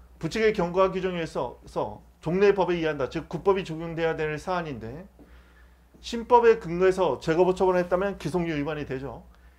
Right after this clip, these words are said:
기속용 위반이 된다면 간접강제 요건이 충족됩니다. 올해 오 급에서 이게 출제가 됐어요. 근데 조금 더 쉽게 나왔는데 우리 사례형 객관식 문제가 제일 어려운 문제였어요.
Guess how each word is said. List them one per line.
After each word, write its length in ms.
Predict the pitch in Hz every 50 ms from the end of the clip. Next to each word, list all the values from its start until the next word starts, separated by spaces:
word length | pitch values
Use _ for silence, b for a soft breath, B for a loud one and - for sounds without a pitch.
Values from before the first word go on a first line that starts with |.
| b b b
기속용 440 | - - 175 156 214 214 214 214 208
위반이 300 | 190 185 185 185 185 180
된다면 340 | 170 175 170 170 170 170 147
간접강제 560 | - - 139 143 165 165 180 165 156 160 147
요건이 260 | 139 139 170 160 151
충족됩니다. 760 | 143 - 180 180 165 151 147 - 143 131 120 107 104 101 98 - b b b b b b b b -
올해 220 | 135 139 175 190
오 260 | 190 160 139 147 170
급에서 300 | 170 190 190 190 185 175
이게 160 | 147 139 143 139
출제가 360 | - 208 185 151 190 170 147
됐어요. 440 | 135 131 123 - - 123 139 170 175 143
근데 180 | 143 156 143 -
조금 280 | - 233 233 240 220
더 140 | 185 180 156
쉽게 240 | - - - - 220
나왔는데 540 | 208 196 180 160 143 131 135 170 151 107 - b b b b b b b b b b b - -
우리 260 | 123 165 185 208 214
사례형 340 | 214 - 233 254 247 233 208
객관식 340 | - 156 - 190 185 180
문제가 240 | 185 175 170 165 165
제일 220 | - - 147 143 165
어려운 260 | 180 170 175 165 151
문제였어요. 540 | 135 123 117 110 104 104 - - 117 107